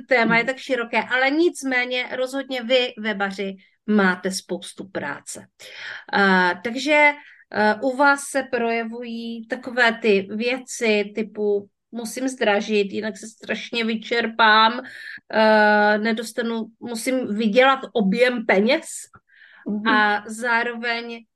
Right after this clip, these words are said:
Speaker 1: eh, musím tam mít tu rovnováhu v tom, kolik tomu dám času, protože když, eh, se přepálím, tak ještě ke všemu nejenom, že budu unavená a nebudu moc pracovat,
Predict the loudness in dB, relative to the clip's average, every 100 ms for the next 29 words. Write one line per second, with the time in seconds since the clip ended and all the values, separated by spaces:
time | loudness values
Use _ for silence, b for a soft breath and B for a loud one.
0 | _ -2 2 4 4 4 4 0 -4 -6
1 | -6 -6 -2 -2 0 0 0 0 -2 0
2 | 2 2 0 -4 -8 -4 -2 0 -2 -4
3 | -4 -4 -4 -2 -2 -2 -4 -8 -8 -6
4 | -6 -6 B B B -2 0 2 2 0
5 | -2 -4 -4 -4 0 2 2 2 -2 -6
6 | -8 -4 -6 0 2 4 2 -2 -8 -10
7 | B B B -6 -2 -2 -2 0 -2 -2
8 | -2 0 -2 -4 -2 0 2 0 -2 -2
9 | -2 -2 -2 -2 -2 -2 -2 0 0 -2
10 | -4 -6 -4 -2 -2 -2 -4 -6 -6 -6
11 | -4 -4